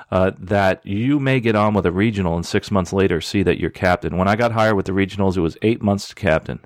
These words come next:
And when you are at those eight months, you may not have all the qualifications for the A T P for being a captain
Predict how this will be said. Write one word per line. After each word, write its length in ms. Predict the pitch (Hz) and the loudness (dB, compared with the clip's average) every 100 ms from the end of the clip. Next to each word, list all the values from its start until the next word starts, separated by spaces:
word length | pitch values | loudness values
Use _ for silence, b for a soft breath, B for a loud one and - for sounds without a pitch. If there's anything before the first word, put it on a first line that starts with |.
| B B B B B - | B B B B B -2
And 500 | 104 98 92 87 85 | 2 4 2 0 -4
when 640 | - 98 101 95 92 92 - | -2 0 2 2 0 -2 -4
you 520 | 104 110 143 143 131 | 0 2 2 0 0
are 180 | 110 104 | 2 2
at 220 | 98 113 | 2 2
those 200 | - 101 | 2 2
eight 160 | 101 95 | 2 0
months, 320 | 98 117 90 | 2 0 0
you 120 | 104 | 0
may 180 | 110 107 | 2 2
not 200 | 95 90 | 2 0
have 260 | 90 113 101 | 0 0 2
all 100 | 90 | 0
the 80 | 82 | 0
qualifications 840 | - 90 85 - - 104 - 90 | 0 0 0 -4 -2 -2 -2 -6
for 120 | - | -2
the 180 | 90 90 | 0 2
A 120 | 107 | 0
T 220 | 104 95 | 0 -4
P 400 | 85 - 135 104 B B B B | -4 0 0 0 B B B B
for 340 | - - 90 90 | -6 0 2 0
being 420 | 90 107 104 95 | 0 0 2 0
a 100 | 82 | -2
captain 680 | - - 123 139 90 85 | -4 -2 0 0 -2 -4